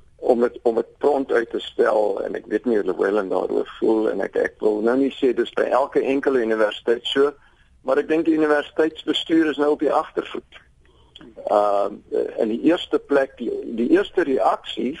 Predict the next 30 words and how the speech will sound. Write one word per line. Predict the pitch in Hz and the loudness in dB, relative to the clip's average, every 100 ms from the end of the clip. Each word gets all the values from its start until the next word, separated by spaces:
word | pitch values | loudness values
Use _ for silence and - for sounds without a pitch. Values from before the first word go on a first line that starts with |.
| - | -2
vanuit | - - - | 0 0 0
sommige | 135 135 135 113 | 0 0 0 -4
partye | - 113 - 131 131 127 | -2 -2 0 2 2 2
was, | 123 117 - _ - _ _ _ | 0 -2 -10 _ -20 _ _ _
"O, | - 196 127 - - | 2 4 2 -2 -2
maar | 113 110 | 0 2
die | 101 151 | 2 -2
probleem | - 165 - 127 165 139 | 0 -2 0 0 0 0
is | 117 - - | -2 -4 -8
die | 110 | -8
fisiekanseliere | 104 - 147 139 - 120 - 117 120 139 135 | -2 -2 0 0 0 -2 -2 -4 0 2 2
het | 110 - | 0 -6
te | |
veel | - 131 120 | -8 0 0
mag | 104 113 123 | 2 0 0
en | 120 | -8
te | - 110 | -10 -6
veel | 120 117 | -2 0
autonomie. | 113 107 107 104 110 117 | 0 -4 -4 -2 0 0
Ons | 104 101 | -2 -4
moet | - 104 | -4 0
die | - | 0
autonomie | - - 107 104 117 | 0 -2 -4 -2 0
en | 123 | 0
besluitnemingsbevoegdhede | 101 - 120 123 - 110 101 - 104 - - - - - | -2 -4 0 -2 -2 -4 -4 -6 -8 -4 -4 -2 -2 -2
van | - - - | -4 -6 -8
fisiekanseliers | - 113 107 107 87 - - 110 117 107 | -6 -4 -2 -2 -2 -4 -4 0 0 0
en | 107 107 | -2 0
universiteite | 107 104 101 - 110 - - | 0 0 -2 0 -2 -2 -2
inperk." | 127 123 - - - | -2 -2 -6 -6 -10